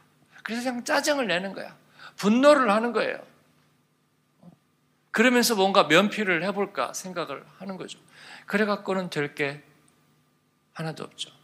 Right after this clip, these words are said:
그리고 자꾸 편을 만들어. "내 얘기 좀 들어봐." 그런데 하나도 객관적이지가 않아.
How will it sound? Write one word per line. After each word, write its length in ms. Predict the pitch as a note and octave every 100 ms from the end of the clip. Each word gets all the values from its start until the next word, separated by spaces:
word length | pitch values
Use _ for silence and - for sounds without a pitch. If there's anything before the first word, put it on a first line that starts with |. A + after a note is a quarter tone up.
| _ _ - - -
그리고 320 | - G3+ G#3 G3
자꾸 380 | F3 F3 F#3+
편을 360 | - C4+ C4 A3+
만들어. 520 | D3+ D3 C#3+ B2 G#2 G#2
"내 140 | F3+
얘기 200 | F3 D#3+
좀 180 | D#3 D3
들어봐." 440 | D3+ C3+ - - -
그런데 280 | G3+ G3+ G3
하나도 400 | G#3 F4 E4+ B3+
객관적이지가 840 | F3 F#3+ F3 D#3+ C#3 C3 A#2+ -
않아. 240 | - -